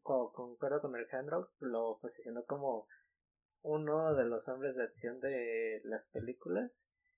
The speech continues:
y también, sí, creo que sin querer también lo arribó para las <laughs> películas de comedia casuales que tiene Arnold, porque también tiene su bajaje de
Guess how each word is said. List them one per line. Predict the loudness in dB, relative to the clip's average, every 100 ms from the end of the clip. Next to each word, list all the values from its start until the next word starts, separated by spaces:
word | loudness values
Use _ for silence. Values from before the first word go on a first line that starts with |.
| -6
y | -2
también, | 2 0 0 -6 -8 -8 -10 -10 -16 _ _ _ _ _ _
sí, | -10 -10 -2
creo | 4 6
que | 6
sin | 4 4
querer | 4 6
también | 4 6 6
lo | 8 8 8 6 4 0 -6 _ _
arribó | 6 6 6 4 8
para | 8
las | 6 2
<laughs> | -2 0 4 8 8
películas | 6
de | 2
comedia | 0 0 -2 0 2 2 2
casuales | 0 2 2 2 0
que | -2 -2
tiene | -2 -2 2 2
Arnold, | 2 -2 -6
porque | -6 -6 -4
también | -4 -4
tiene | -4 -4
su | -2 -2
bajaje | 0 0 -2 -2 0
de | 2 0 -2